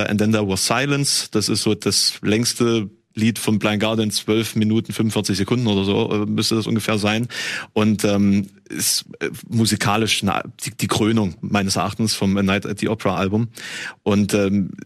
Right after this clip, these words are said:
danach nie wieder live gesehen und auch sehr selten noch gespielt. Und, äh, bei meiner ersten Show meine absoluten Lieblingslieder alle durchgespielt, in der ersten Reihe gestanden, alle haben gesungen, alle lagen sich in den Armen. Und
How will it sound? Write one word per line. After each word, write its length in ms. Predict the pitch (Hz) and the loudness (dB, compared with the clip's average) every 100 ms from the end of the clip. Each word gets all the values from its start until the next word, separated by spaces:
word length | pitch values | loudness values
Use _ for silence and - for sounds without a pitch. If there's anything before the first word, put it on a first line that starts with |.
| - - - | -10 -10 -2
danach 360 | 113 113 127 | 2 2 2
nie 220 | 139 165 | 2 2
wieder 180 | 170 147 | 2 2
live 260 | 120 123 - | 0 0 0
gesehen 460 | 110 101 104 123 | 0 2 2 0
und 280 | 117 110 107 | 0 0 0
auch 160 | 78 107 | -2 0
sehr 240 | 101 113 | 2 2
selten 360 | 120 117 131 123 | 2 0 2 0
noch 160 | 113 | 0
gespielt. 560 | 113 113 - 117 127 131 | 0 -4 2 2 2 0
Und, 300 | 101 110 98 | 0 0 0
äh, 100 | 107 101 _ | -2 -2 _
bei 80 | - | 0
meiner 340 | 104 104 107 - | 2 2 2 0
ersten 320 | 123 - - | -2 -2 -2
Show 480 | - 120 120 120 117 | 0 2 2 0 -2
meine 400 | - 107 104 107 - - - | 0 0 2 0 -4 -14 -8
absoluten 460 | - 123 123 123 113 | -4 -2 2 2 2
Lieblingslieder 560 | 123 123 117 117 110 - | 2 0 0 0 0 -2
alle 220 | 113 127 | -2 -2
durchgespielt, 800 | 120 117 120 120 - 110 113 110 - - - | 0 -2 -2 -4 -2 0 0 0 -8 -10 -8
in 80 | - | 0
der 100 | 104 | 0
ersten 240 | - 127 127 | 2 -2 0
Reihe 240 | 107 110 | 0 0
gestanden, 480 | 107 - 107 107 104 - | 0 0 0 0 -2 -2
alle 240 | 117 135 | 0 0
haben 160 | 120 123 | 0 0
gesungen, 540 | 113 - 110 113 113 | 0 2 2 4 2
alle 320 | - 113 120 | 2 0 0
lagen 280 | 104 107 113 | 2 2 2
sich 200 | 110 104 | 0 0
in 80 | 104 | 0
den 60 | - | 0
Armen. 320 | 95 113 110 - | 2 2 0 -2
Und 220 | 110 104 | -2 -2